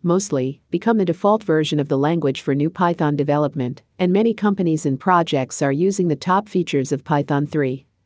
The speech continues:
F-strings, path, type hints, Asyncio, and, of course, unicode rendering.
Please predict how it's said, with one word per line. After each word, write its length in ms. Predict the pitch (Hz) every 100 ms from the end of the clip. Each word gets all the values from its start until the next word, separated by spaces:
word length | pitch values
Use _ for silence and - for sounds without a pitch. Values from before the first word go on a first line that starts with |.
| _ -
F-strings, 680 | 202 208 - 147 160 156 -
path, 360 | - 180 165 165 _
type 300 | - 208 208
hints, 380 | 202 165 156 - _
Asyncio, 720 | 165 - 208 202 165 143 139 - -
and, 240 | 175 165 -
of 140 | 160
course, 420 | - 175 156 - - _
unicode 500 | 196 196 190 202 175
rendering. 520 | 170 165 135 123 123